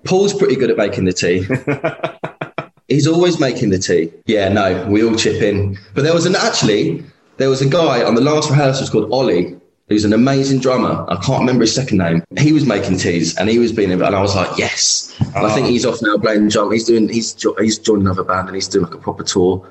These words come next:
Speaker 1: arena tour with them. Yeah, make tea at Paul Weller Studio and you will
Speaker 2: Right.
Speaker 1: get a job.
Speaker 2: Well, I'll be down on Monday. Um, so yeah, so the purpose of this podcast is not least pe-, people like yourself, but it's also to get that interview with Mister Weller that I never managed during my radio career. It has to happen at Black Barn. In my head, it's a whole day, but, you know, maybe a couple of hours over a cup of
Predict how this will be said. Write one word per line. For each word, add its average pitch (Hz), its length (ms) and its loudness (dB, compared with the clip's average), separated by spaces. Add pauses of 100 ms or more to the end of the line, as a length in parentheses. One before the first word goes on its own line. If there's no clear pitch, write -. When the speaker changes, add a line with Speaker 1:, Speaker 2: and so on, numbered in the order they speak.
Speaker 1:
arena 104 320 0
tour 90 200 0
with 87 140 2
them. 82 260 -2
Yeah, 113 400 0
make 143 220 0
tea 151 200 2
at 135 100 0
Paul 139 140 0
Weller 123 180 2
Studio 98 640 0
and 95 140 0
you 104 80 2
will 104 80 2
Speaker 2:
Right. 104 80 0
Speaker 1:
get - 80 0
a 147 40 -2
job. 107 320 0
Speaker 2:
Well, 127 140 2
I'll 104 160 0
be 117 120 -2
down 120 200 -2
on 120 100 0
Monday. 117 380 -2 (260)
Um, 156 260 0
so 165 120 0
yeah, 175 200 0
so 151 100 -2
the 147 60 0
purpose 202 220 -2
of 175 60 2
this 160 100 -2
podcast 151 500 -4
is 139 120 -6
not 147 100 -2
least 156 260 -4
pe-, 139 240 -4
people 127 200 -2
like 123 120 0
yourself, 120 320 -2
but 127 80 -2
it's 143 100 -2
also 156 260 0
to 127 120 -8
get 143 140 -4
that 139 140 -4
interview 120 420 -2
with 107 120 -2
Mister 107 260 -2
Weller 104 340 -2
that 113 60 0
I 113 80 0
never 123 240 0
managed 113 420 -2
during 110 180 2
my 107 120 0
radio 101 360 0
career. 101 380 -2
It 98 60 -4
has 135 220 -4
to 127 100 -4
happen 113 300 -6
at 95 100 -10
Black 107 260 -4
Barn. 107 340 -2
In 139 120 0
my 160 160 0
head, 139 180 -2
it's 127 140 -2
a 127 40 -2
whole 131 360 0
day, 120 340 -2
but, 135 140 -2
you 127 120 0
know, 107 180 -2
maybe 123 220 0
a 110 80 -4
couple 98 220 -6
of 92 100 -8
hours 95 320 -2
over 95 200 -2
a - 20 -8
cup - 200 -8
of 87 60 -2